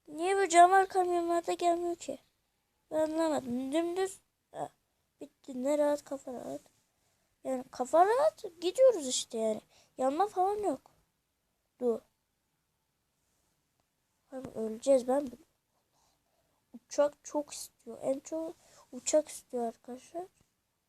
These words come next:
Baksanıza on altı. Aa, bir şey çıkmadı işin içinden. Sahil arkadaşlar.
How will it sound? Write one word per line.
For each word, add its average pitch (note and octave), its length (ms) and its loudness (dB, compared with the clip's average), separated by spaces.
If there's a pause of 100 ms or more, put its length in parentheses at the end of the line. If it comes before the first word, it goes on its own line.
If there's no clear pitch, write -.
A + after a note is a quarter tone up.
(500)
Baksanıza F#4+ 760 0 (200)
on C#4 320 -4 (100)
altı. - 720 -10 (4000)
Aa, D4 300 -6 (400)
bir B3 80 -16
şey C#4 200 -4
çıkmadı F#4+ 400 -4
işin E4+ 380 -2 (140)
içinden. D4 520 -6 (1000)
Sahil D4+ 600 4
arkadaşlar. D4 540 -4